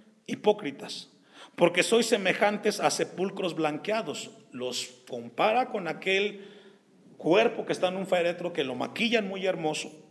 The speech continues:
que por fuera la verdad se muestran hermosos, mas por dentro están llenos de huesos, de muertos y de toda inmundicia. Los confrontó muy fuerte Jesús. Ahora, fíjese que le está hablando a los escribas y fariseos,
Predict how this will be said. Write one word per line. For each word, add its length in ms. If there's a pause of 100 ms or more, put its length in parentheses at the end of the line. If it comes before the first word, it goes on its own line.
(920)
que 120
por 220
fuera 340
la 140
verdad 340
se 140
muestran 560
hermosos, 800 (340)
mas 280
por 220
dentro 320
están 320
llenos 360
de 100
huesos, 540
de 80
muertos 640
y 80
de 100
toda 300
inmundicia. 580 (1700)
Los 160
confrontó 400
muy 120
fuerte 320
Jesús. 560
Ahora, 360
fíjese 360
que 120
le 80
está 160
hablando 420
a 80
los 180
escribas 600
y 80
fariseos, 680